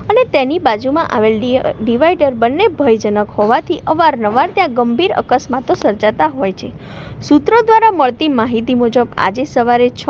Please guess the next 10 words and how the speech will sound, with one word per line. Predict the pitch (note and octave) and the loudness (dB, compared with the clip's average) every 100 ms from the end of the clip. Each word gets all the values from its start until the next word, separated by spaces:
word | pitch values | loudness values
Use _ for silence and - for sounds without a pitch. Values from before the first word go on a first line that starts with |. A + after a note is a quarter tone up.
| C4 | 2
મે | C4 B3 | 2 0
બે | A#3+ | 0
હજાર | B3 A3+ B3+ | -2 2 2
ચોવીસના | B3 A#3 G#3+ A#3 B3 | 2 0 0 -2 0
રોજ | A#3 A#3+ | 2 2
વહેલી | A3+ G#3+ B3+ | 2 0 2
સવારે | F#4 F4+ D#4 D4 | 0 2 2 0
એક | - - | -6 -4
પરિવાર | C4 B3+ A#3+ A#3 | 0 0 2 2
સાથે | A#3+ B3+ E4+ D4 | 2 -2 0 -6